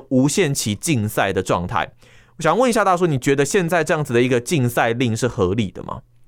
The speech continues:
Speaker 1: 你心理预期原本是这样子的一个禁赛程度吗？
Speaker 2: 我觉得其实呢，你，呃，在你告诉我说他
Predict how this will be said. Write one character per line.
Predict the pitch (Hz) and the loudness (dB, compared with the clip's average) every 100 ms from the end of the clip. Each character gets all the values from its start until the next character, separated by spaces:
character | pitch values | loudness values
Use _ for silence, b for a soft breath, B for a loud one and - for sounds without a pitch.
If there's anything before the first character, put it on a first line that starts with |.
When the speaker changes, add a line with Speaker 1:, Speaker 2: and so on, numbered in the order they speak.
| _ | _
Speaker 1:
你 | 147 156 170 | -2 0 0
心 | - 262 269 | -2 0 2
理 | 170 | 2
预 | 147 220 156 | 4 4 4
期 | - 117 120 | 2 0 0
原 | 143 156 196 | 4 6 6
本 | 175 117 | 2 0
是 | - 180 147 | 0 0 0
这 | - 190 | 0 0
样 | 143 | 2
子 | 131 110 | -2 0
的 | 107 | 0
一 | |
个 | 113 | 0
禁 | 107 123 | -2 -2
赛 | 104 107 | -2 -2
程 | 95 - 78 | -2 -4 -4
度 | 107 87 | -4 -6
吗？ | |
Speaker 2:
我 | - | -8
觉 | - | -18
得 | _ - _ - b b b b b b b b - | _ -20 _ -20 b b b b b b b b -8
其 | 196 | -4
实 | 208 202 | -2 0
呢， | 180 165 | 2 0
你， | 151 131 - - | -2 -8 -14 -12
呃， | 180 147 147 143 139 143 170 - - - - - - - - - - | -4 0 2 2 0 -4 -10 -14 -20 -20 -20 -20 -20 -20 -20 -16 -2
在 | 226 | 0
你 | 160 | 0
告 | 180 | 0
诉 | 160 170 | 0 0
我 | 117 | -2
说 | 156 143 | -4 -2
他 | 143 135 131 | 0 0 -2